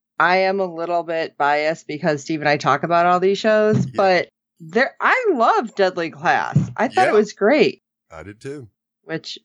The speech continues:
Speaker 1: by the way, Luke Tenney did say he knew exactly what happened to Willie, but he couldn't say.
Speaker 2: Oh, no. <laughs>
Speaker 1: Yeah, but the new comic is out, so you should check that out if you're a fan of that show.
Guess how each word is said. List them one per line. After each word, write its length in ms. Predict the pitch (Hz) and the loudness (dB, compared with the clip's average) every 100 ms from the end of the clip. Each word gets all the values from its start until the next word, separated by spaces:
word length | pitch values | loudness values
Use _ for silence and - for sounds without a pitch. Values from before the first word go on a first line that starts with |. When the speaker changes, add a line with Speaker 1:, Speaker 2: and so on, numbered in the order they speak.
| _ | _
Speaker 1:
by 240 | 165 160 | -2 -2
the 140 | 151 156 | -4 -4
way, 440 | 156 156 147 131 | -2 0 2 0
Luke 300 | - 156 151 | 0 -2 -4
Tenney 400 | - 151 147 139 | -2 0 2 0
did 240 | 135 143 131 | 2 0 0
say 300 | 156 135 139 | 0 2 2
he 220 | 156 151 | 2 2
knew 240 | 151 151 | 4 2
exactly 400 | 139 147 143 147 | 2 0 0 0
what 80 | 135 | 0
happened 320 | 147 139 147 | 0 -2 -2
to 40 | 139 | 0
Willie, 280 | 143 139 135 | 2 2 2
but 120 | 139 | 0
he 60 | 131 | 0
couldn't 300 | - - 131 | -2 -4 -2
say. 400 | 139 139 151 160 _ _ _ | 0 0 0 -6 _ _ _
Speaker 2:
Oh, 260 | 185 254 - | -6 -4 -4
no. 460 | 240 233 127 104 - - - | -4 -4 -6 -8 -10 -6 -4
<laughs> 180 | - | -2
Speaker 1:
Yeah, 320 | - 151 139 143 _ _ _ | 2 2 2 0 _ _ _
but 260 | 165 - - | 0 0 -4
the 80 | |
new 180 | 160 156 | -6 -4
comic 400 | 151 151 143 139 | -2 -2 -2 -4
is 120 | 139 | -2
out, 260 | 131 113 - | 0 0 -2
so 80 | 139 | -6
you 80 | 131 | -8
should 180 | - - | -10 -6
check 200 | 123 127 | -4 0
that 140 | 123 | 0
out 220 | 87 - | -2 -2
if 140 | 180 165 | -2 0
you're 180 | 156 135 | 2 2
a 60 | |
fan 220 | 135 135 | 2 2
of 80 | 127 | 2
that 160 | 135 139 | 2 2
show. 240 | - - | 0 -2